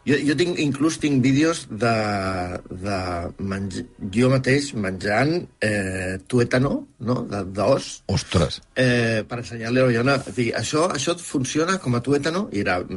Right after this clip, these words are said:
Speaker 1: i era puré de patates. És a dir,
Speaker 2: Ostres.
Speaker 1: eh, van fer de tot. És a dir,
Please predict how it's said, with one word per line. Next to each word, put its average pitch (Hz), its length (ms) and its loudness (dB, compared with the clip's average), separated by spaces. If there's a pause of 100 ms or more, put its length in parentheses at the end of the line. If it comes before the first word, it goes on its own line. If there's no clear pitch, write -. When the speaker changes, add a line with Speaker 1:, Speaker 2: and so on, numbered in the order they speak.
Speaker 1:
i 92 80 -4
era 90 220 0 (420)
puré 113 240 4
de 95 80 0
patates. - 540 -4 (340)
És 143 80 2
a 95 80 0
dir, 104 80 4
Speaker 2:
Ostres. 92 340 6 (140)
Speaker 1:
eh, 123 160 4
van 135 260 4
fer 156 220 2 (160)
de 104 240 -4
tot. 110 320 -2 (140)
És 101 160 -4
a - 20 -10
dir, 104 480 0